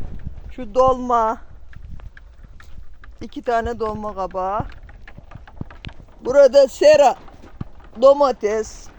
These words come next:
domates, domates. Domates. Çok güzel kızarıyorlar.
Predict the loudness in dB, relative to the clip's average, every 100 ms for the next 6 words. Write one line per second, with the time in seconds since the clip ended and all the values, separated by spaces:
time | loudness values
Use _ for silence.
0 | 2 4 4 0 2 2 2 -2 -6 -20
1 | -8 -2 0 0 -2 0 2 4 2 -2
2 | -20 -20 -20 -20 -20 -20 -20 -20 -20 -20
3 | -20 -16 0 2 4 4 4 2 4 4
4 | 2 -2 -18 -18 -20 -20 -20 -20 -20 -20
5 | -16 -16 -16 -18 -20 -20 -18 -18 -18 -10
6 | 2 4 4 0 -6 2 4 6 6 2
7 | -4 -2 2 2 4 4 6 8 8 8
8 | 4